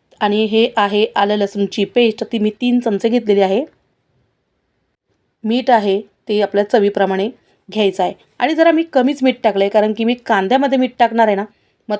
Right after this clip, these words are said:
त्या हिशोबाने कमी मीठ टाकलं आहे. आता कोथिंबीरसुद्धा मूठभर घेतली आहे आणि पुदिनासुद्धा मूठभर घेतलेला आहे. आता याला छान मॅरिनेट करायला ठेवायचं आहे, म्हणून चांगलं मॅश करून घ्यायचं, चांगलं मस्त मसाला सगळीकडे लागला पाहिजे.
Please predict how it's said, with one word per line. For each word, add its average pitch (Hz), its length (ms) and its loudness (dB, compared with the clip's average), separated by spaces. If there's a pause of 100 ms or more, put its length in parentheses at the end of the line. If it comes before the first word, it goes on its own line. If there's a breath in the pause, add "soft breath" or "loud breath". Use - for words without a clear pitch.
त्या 202 180 2
हिशोबाने 202 420 0
कमी 233 260 0
मीठ 180 200 -6
टाकलं 175 200 -6
आहे. 180 80 -4
आता 233 80 2
कोथिंबीरसुद्धा 269 680 0
मूठभर 247 320 2
घेतली 247 220 -2
आहे 285 140 0 (320 soft breath)
आणि 247 120 -2
पुदिनासुद्धा 254 640 0 (260)
मूठभर 190 300 -2
घेतलेला 175 280 -10
आहे. 175 100 -16 (520)
आता 285 140 0
याला 277 160 2 (140)
छान 262 360 0
मॅरिनेट 220 380 2
करायला 208 300 0
ठेवायचं 220 460 0
आहे, 202 60 0
म्हणून 196 220 0
चांगलं 214 440 0 (540 soft breath)
मॅश 254 260 0
करून 202 240 0
घ्यायचं, 196 280 0
चांगलं 202 380 0 (800)
मस्त 220 320 -4
मसाला 220 380 2
सगळीकडे 214 500 0
लागला 185 280 0
पाहिजे. 190 260 -2